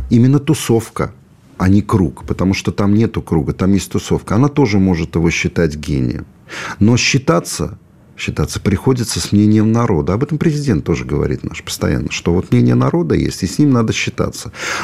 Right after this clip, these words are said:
А мнение народа таково, вот лично я считаю, что снимать фильмы, да,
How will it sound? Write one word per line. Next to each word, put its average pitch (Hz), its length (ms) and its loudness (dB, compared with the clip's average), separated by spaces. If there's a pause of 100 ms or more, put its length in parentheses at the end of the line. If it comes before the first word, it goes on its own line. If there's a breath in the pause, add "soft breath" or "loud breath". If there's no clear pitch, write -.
А 110 100 0
мнение 175 280 4
народа 160 360 2
таково, 165 440 0
вот 147 180 0
лично 135 260 2
я 131 220 4
считаю, - 560 -6 (400 loud breath)
что - 400 2
снимать 147 540 4
фильмы, 90 680 0 (680)
да, 123 260 0